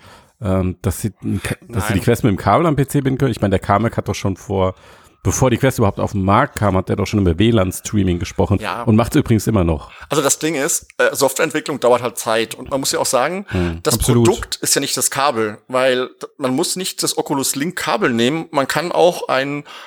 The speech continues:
Speaker 2: High-Performance U S B C auf U-S-B-Kabel nehmen. Also das Kabel ist nicht das Thema, sondern das
Speaker 1: Ja,
Speaker 2: Thema
Speaker 1: ist
Speaker 2: ist
Speaker 1: klar,
Speaker 2: eben
Speaker 1: ja.
Speaker 2: diese Software, die diese Kompression macht, die alle diese Daten, also
Speaker 1: Right.
Speaker 2: Bewegungsdaten und
Speaker 1: Mhm.
Speaker 2: Bild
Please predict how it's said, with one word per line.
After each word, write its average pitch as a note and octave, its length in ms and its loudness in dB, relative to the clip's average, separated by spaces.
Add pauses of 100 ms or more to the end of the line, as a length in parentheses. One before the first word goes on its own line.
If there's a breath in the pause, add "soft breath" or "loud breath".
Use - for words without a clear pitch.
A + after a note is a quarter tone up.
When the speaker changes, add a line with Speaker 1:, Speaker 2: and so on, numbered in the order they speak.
(120)
Speaker 2:
High-Performance D3+ 720 0
U D4 80 0
S - 120 0
B C#3+ 120 -2
C D3+ 300 2
auf C#3+ 220 0
U-S-B-Kabel C3+ 720 0
nehmen. G#2 240 -4
Also A#2 240 -2 (280 loud breath)
das - 200 0
Kabel - 340 0
ist E3 140 -4
nicht E3 180 -6
das - 140 -4
Thema, C#3+ 340 0
sondern A#2 220 -2
das - 100 -8
Speaker 1:
Ja, - 80 0
Speaker 2:
Thema G2 140 2
Speaker 1:
ist - 100 -2
Speaker 2:
ist A2 60 4
Speaker 1:
klar, F#2 120 4
Speaker 2:
eben F2 40 2 (140)
Speaker 1:
ja. - 20 -2 (200 loud breath)
Speaker 2:
diese B2+ 200 -2
Software, D#3+ 540 2
die C#3 100 -6
diese B2+ 240 -6
Kompression C3+ 640 0
macht, - 480 -2
die C#3 240 -2
alle C#3+ 240 -2
diese B2+ 240 -8
Daten, G#2+ 340 -4
also F#2 160 0
Speaker 1:
Right. F2 140 2
Speaker 2:
Bewegungsdaten C#3 640 -2
und F2 120 2
Speaker 1:
Mhm. G#2+ 120 4
Speaker 2:
Bild E3 400 0